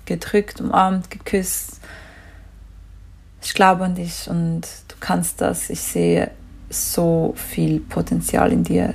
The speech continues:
Wirklich, sehe in jedem Menschen so krass viel Potenzial und es würde mich so freuen, wenn ich dich begleiten darf auf dem Weg, dieses Potenzial endlich nach oben kommen zu lassen, zu dürfen.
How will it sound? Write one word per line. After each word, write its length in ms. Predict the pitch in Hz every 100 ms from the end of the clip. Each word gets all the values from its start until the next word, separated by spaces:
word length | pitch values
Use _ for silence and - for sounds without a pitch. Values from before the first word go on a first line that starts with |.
| -
Wirklich, 340 | 180 170 180 -
sehe 160 | 180
in 120 | 175
jedem 360 | 170 175 175 165
Menschen 480 | 170 175 160 - 180
so 320 | - - 180
krass 500 | - - - - -
viel 160 | - 196
Potenzial 800 | - - - 170 - - 87 90
und 220 | 90 - - - - - -
es 100 | -
würde 140 | 190 185
mich 180 | 180
so 220 | - - 180
freuen, 720 | - - 180 180 170 170 185 - -
wenn 140 | - 175
ich 140 | 170
dich 300 | - 165 -
begleiten 540 | - 170 170 165 - 175
darf 300 | 165 165 -
auf 140 | 175
dem 200 | - 165
Weg, 260 | 165 165 165
dieses 440 | - - 170 - -
Potenzial 800 | - - 180 180 - 175 175 170
endlich 560 | 185 175 - 170 - - - - - -
nach 180 | 185 170
oben 300 | - 175 170
kommen 400 | 165 - 175 180
zu 160 | 170 180
lassen, 540 | - 170 - - 180
zu 100 | -
dürfen. 680 | - 180 175 165 - 190